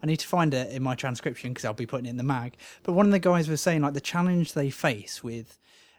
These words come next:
uh, like, trying to show people, like, how big of a deal this is. It's like trying to sell colour T Vs on a black and white television set.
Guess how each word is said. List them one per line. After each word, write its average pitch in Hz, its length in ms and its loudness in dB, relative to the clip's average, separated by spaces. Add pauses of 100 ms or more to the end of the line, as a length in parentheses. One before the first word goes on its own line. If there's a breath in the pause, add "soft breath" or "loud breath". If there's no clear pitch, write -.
(160 soft breath)
uh, 117 340 -6
like, 120 180 -8
trying 143 640 2
to 120 380 -4 (680 soft breath)
show 147 480 2
people, 120 400 -8
like, 113 200 -12
how 120 460 -4
big 113 220 -8
of 117 200 -12 (100)
a 123 80 -8
deal 117 260 -4
this 113 180 -6
is. 117 220 -6
It's 120 180 -12
like 147 140 -8
trying 165 320 -2
to 156 80 0
sell 139 260 0
colour 131 360 -4
T 127 220 -6
Vs 117 260 -6
on 110 120 -4
a 110 40 -6
black 120 240 -8
and 123 100 -4
white 117 160 -6
television 123 480 -4
set. 156 260 -4